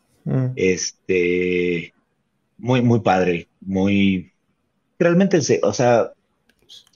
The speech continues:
Speaker 2: Gu-, Gundam es como esta crítica a la guerra disfrazada de, con robots, güey, básicamente, todas las series de
Speaker 1: Mm.
Speaker 2: Gundam, güey.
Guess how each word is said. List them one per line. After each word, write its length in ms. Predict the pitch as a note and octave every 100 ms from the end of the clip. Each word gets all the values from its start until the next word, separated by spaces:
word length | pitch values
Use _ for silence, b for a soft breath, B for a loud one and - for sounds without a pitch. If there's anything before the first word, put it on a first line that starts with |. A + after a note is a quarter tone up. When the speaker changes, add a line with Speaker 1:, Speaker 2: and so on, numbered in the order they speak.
| _ _ _ _
Speaker 2:
Gu-, 260 | B2+ A#2 B2+
Gundam 420 | D3 E3+ F3+ D#3
es 520 | D3+ D3+ - - - _ _ _ _
como 260 | A2+ A2 A2
esta 420 | A2+ - D3+ D3+
crítica 440 | C3 C3 D3 E3+
a 60 | D#3+
la 120 | D#3
guerra 460 | D3 D3+ D3+ E3 E3+
disfrazada 720 | C#3 A#2+ A2+ - C3 C#3+ C3+
de, 100 | B2+
con 180 | A2+ G#2
robots, 360 | G#2 D#3+ -
güey, 160 | G3 F#3+
básicamente, 640 | E3 E3+ D#3 D3+ F3 G3
todas 260 | - C#3 C3
las 180 | B2+
series 320 | - C3 B2+ C#3
de 60 |
Speaker 1:
Mm. 60 | C3
Speaker 2:
Gundam, 280 | B2+ B2 D3
güey. 200 | E3+